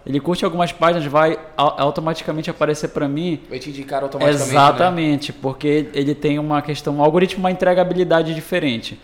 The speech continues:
Speaker 1: Então eu acompanhava muito. Das oportunidades que eu aproveitei nessa vida, estava no LinkedIn. Então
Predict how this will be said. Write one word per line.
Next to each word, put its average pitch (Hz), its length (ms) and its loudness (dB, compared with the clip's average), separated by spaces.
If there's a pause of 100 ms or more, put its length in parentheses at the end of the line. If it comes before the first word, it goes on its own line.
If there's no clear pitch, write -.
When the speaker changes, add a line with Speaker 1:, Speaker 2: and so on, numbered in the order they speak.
(440)
Speaker 1:
Então 156 280 -2
eu 185 60 8
acompanhava 190 560 4
muito. 175 240 -2
Das 151 180 6
oportunidades 214 560 -2
que - 80 -4
eu 180 40 4
aproveitei 180 480 -2
nessa 143 260 -2
vida, 160 220 -4
estava 190 340 -2
no 202 80 -4
LinkedIn. 123 580 -4
Então 139 340 -6